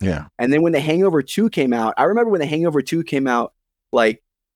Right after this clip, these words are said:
Speaker 2: tickets were sold out opening night. I had, I had to go see it, like, uh, um, first showing the next day 'cause they, there were, there weren't even showings at night. It was all sold out. It was all packed.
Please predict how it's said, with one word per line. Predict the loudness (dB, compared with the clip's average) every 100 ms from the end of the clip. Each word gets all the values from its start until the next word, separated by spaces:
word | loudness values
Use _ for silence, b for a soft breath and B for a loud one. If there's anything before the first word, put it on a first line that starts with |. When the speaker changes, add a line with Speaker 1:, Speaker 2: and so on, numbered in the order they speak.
| _ _ _ _ _ -12
Speaker 2:
tickets | -4 0 0 2
were | 0
sold | 0 0 2 2
out | 4 4
opening | 2 2 0 0
night. | 0 0 0
I | 0
had, | 0 -2 -2
I | 2
had | 2
to |
go | 2 0
see | 2 4
it, | 4 4
like, | -2 -2 -6
uh, | -4 -2 0
um, | 2 2 -2 -8 0
first | 0 0
showing | 0 2 2
the | 2
next | 0 -4 0
day | 2 2
'cause | 2 -2
they, | 0
there | 0 0
were, | 0
there | 0 0
weren't | 2 2
even | 0 0
showings | 0 0 0
at | 0
night. | -2 0
It | -2
was | 0
all | 2 2
sold | 0 0 0 2
out. | 0 0
It |
was | 0
all | 0 0
packed. | -2 -2 -2